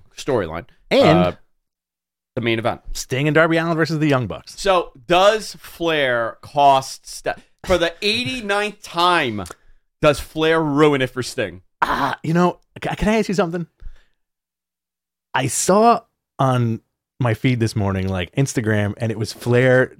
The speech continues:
Speaker 2: They sh-, there was the clip of him going into the Young Bucks office,
Speaker 1: Okay.
Speaker 2: right?
Speaker 1: Yeah.
Speaker 2: Do you think it's, at this point, has the dust settled, and are, are you in the same mindset as I am, where you're like, "Yeah, Flair in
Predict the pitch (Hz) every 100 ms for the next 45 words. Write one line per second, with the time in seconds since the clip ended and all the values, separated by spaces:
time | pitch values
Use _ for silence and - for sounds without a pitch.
0 | 110 135 120 - 131 131 117 - 160 156
1 | 101 131 120 117 113 104 101 101 98 92
2 | 90 - - 117 101 - - - 120 78
3 | - - - _ _ _ 156 190 285 -
4 | 202 220 165 139 - _ _ _ - 151
5 | 226 - 147 120 113 - 143 123 127 117
6 | 170 - 120 139 156 131 - 123 113 117
7 | 117 - 120 120 170 214 165 135 123 147
8 | 127 113 113 107 101 - 208 233 90 80
9 | 85 - _ _ 110 113 107 101 98 95
10 | - _ _ _ 113 123 113 95 87 -
11 | _ _ _ - 107 101 101 - - 98
12 | 113 156 196 - 110 98